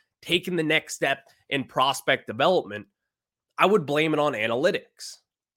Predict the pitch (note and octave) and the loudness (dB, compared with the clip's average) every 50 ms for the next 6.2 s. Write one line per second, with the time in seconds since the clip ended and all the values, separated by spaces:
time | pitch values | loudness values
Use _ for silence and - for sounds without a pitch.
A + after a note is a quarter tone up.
0 | _ - A3 A3 A3+ - A3+ G#3+ - - A3+ G#3 G3 F3+ D3+ C3 - - _ _ | _ 0 2 2 2 0 -6 -8 -4 4 8 8 8 8 6 0 -8 -16 _ _
1 | _ _ D#3+ E3 F3+ F3+ F#3 F#3+ G3 E3 C#3+ C3 C3+ C3+ A#2+ E2 D#2+ - - - | _ _ 2 2 2 2 2 0 -2 -2 0 2 0 0 0 -2 -8 -16 -20 -20
2 | - - _ _ _ _ _ _ D3 E3 F3+ F3 - G3+ G3 G3 D#3 D3+ D3 D3+ | -20 -20 _ _ _ _ _ _ 0 2 2 2 0 -2 -2 -2 -4 0 0 0
3 | C#3 A#2+ G#2 B2+ D3+ F3 G#3+ A3+ G#3 A#3+ A3+ G3+ - - G3+ F#3+ G3+ G#3+ G3+ G3 | 0 0 -2 -4 -2 0 0 0 0 -2 -6 -6 -8 -8 -6 -2 -2 2 4 4
4 | G3 G3 G3 - - - - G3+ G3+ F#3+ D3+ C3 - - _ _ _ - E3 D3 | 4 4 2 -4 -8 -6 -6 -4 -2 -2 -4 -4 -10 -18 _ _ _ -4 -4 -4
5 | C3 A2 D3+ G3 G#3 G#3 D#3 E3+ E3 D3+ - - - E3 D3+ C#3 B2 C3+ D3 C3+ | -4 -4 -2 -2 -2 0 -2 -2 -2 -2 -4 -2 0 0 0 0 0 -2 -2 -2
6 | F2+ - - | -4 -6 -14